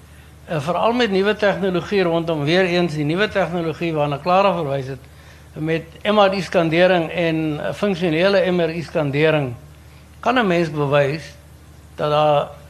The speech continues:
breinskade plaasgevind het. Nou ja, breinskade is nou ook 'n moeilike ding om te definieer. As jy nie kan somme maak nie,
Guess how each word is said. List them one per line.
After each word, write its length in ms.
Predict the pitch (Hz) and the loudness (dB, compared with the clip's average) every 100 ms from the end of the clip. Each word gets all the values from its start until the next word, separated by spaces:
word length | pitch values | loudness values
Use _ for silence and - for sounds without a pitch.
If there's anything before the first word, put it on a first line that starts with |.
| - | -8
breinskade 640 | 147 160 175 - 170 160 151 | -2 0 -2 -2 0 0 -2
plaasgevind 720 | 147 151 147 - 131 143 123 | -2 -2 -2 -6 -8 -8 -10
het. 100 | 127 - - - - - - | -14 -20 -20 -20 -20 -20 -4
Nou 120 | 170 | 2
ja, 380 | 185 185 175 - - - | 4 4 2 -4 -16 -16
breinskade 720 | 180 160 190 170 190 180 180 | -4 -2 -2 0 4 4 4
is 80 | 160 | 2
nou 160 | 170 185 | 0 0
ook 180 | 180 180 | 0 -2
'n 240 | 147 139 - | -4 -8 -8
moeilike 440 | 160 180 190 175 | -4 -2 -2 0
ding 180 | 170 170 | 0 0
om 100 | 156 | -2
te 120 | 156 | -2
definieer. 720 | 160 151 160 151 165 160 147 147 - - - | -2 -2 -2 0 2 2 0 -6 -18 -20 -14
As 120 | 143 | -8
jy 80 | 135 | -4
nie 120 | 190 | -2
kan 200 | 202 185 | 0 -2
somme 380 | 170 214 214 202 | 0 0 2 4
maak 320 | 175 147 147 | 4 4 2
nie, 220 | 156 180 | 0 -6